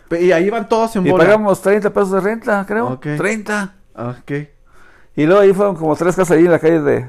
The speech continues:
Speaker 2: Montes de Oca.
Speaker 1: Ok.
Speaker 2: Ya de ahí nos venimos a vivir aquí a Mon-, a Huertas.
Speaker 1: A Huertas. ¿Eso en cua-, cuánto tiempo fue de estos cua-, cuántos cambios fueron? ¿Tres
Speaker 2: Hasta
Speaker 1: o
Speaker 2: el
Speaker 1: cuatro?
Speaker 2: setenta y uno.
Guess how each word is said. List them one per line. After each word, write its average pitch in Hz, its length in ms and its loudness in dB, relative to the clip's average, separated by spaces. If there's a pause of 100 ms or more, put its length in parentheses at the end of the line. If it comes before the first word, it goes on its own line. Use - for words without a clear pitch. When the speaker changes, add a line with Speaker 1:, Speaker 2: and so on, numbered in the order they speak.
Speaker 2:
Montes 117 260 -6
de 127 60 -2
Oca. 135 300 -6 (100)
Speaker 1:
Ok. 107 280 -12 (300)
Speaker 2:
Ya 170 160 4
de 180 80 6
ahí 190 300 2 (580)
nos 135 80 0
venimos 151 300 0
a 135 160 0
vivir 156 200 -4
aquí 160 220 -2
a 160 140 2
Mon-, 127 160 -4 (100)
a 127 260 2
Huertas. 165 640 -2
Speaker 1:
A 98 100 -12
Huertas. 123 300 -6 (140)
¿Eso 185 220 -2
en 196 100 -10
cua-, 202 200 0
cuánto 202 280 0
tiempo 214 260 -6
fue 208 200 -4
de 202 60 0
estos 202 320 -14 (180)
cua-, 180 260 -4 (140)
cuántos 190 280 -8
cambios 208 280 -10
fueron? 214 180 -8
¿Tres 135 140 0
Speaker 2:
Hasta 202 100 2
Speaker 1:
o - 60 2
Speaker 2:
el 120 40 -6
Speaker 1:
cuatro? 170 280 -6
Speaker 2:
setenta 190 500 0
y 151 100 2
uno. 151 280 -2